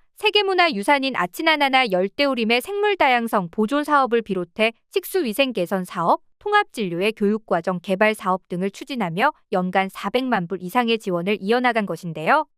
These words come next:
하지만 뭐니뭐니 해도 가장 큰 계기가 된 것이 있었는데 바로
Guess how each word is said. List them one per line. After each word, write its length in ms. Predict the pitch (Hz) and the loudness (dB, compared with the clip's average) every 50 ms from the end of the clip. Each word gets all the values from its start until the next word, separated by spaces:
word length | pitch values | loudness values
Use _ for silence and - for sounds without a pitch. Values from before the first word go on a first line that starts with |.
| _ _ _ _ _ _ _ | _ _ _ _ _ _ _
하지만 400 | 381 370 370 370 359 359 359 320 | -4 -2 0 2 2 2 2 2
뭐니뭐니 600 | 202 202 226 262 302 370 381 381 370 359 320 320 | 2 0 0 2 0 0 0 2 0 0 0 2
해도 260 | 294 277 254 254 254 254 | 0 0 2 0 -2 -4
가장 440 | - - 202 180 - 254 269 285 | -4 -6 -6 -2 0 0 0 0
큰 260 | - - 415 427 415 392 | -2 -6 -6 -6 -2 0
계기가 340 | 403 381 294 330 294 302 | -2 -2 0 0 0 0
된 200 | 294 269 226 196 | 0 2 -2 -2
것이 220 | 196 214 208 - 214 | 0 -2 -2 -2 -4
있었는데 600 | 175 160 - 233 233 220 208 185 175 208 240 262 | -6 -2 -2 -2 -2 0 -2 -2 -2 -2 -2 -2
바로 340 | - - 180 180 214 240 | 0 -2 0 0 2 0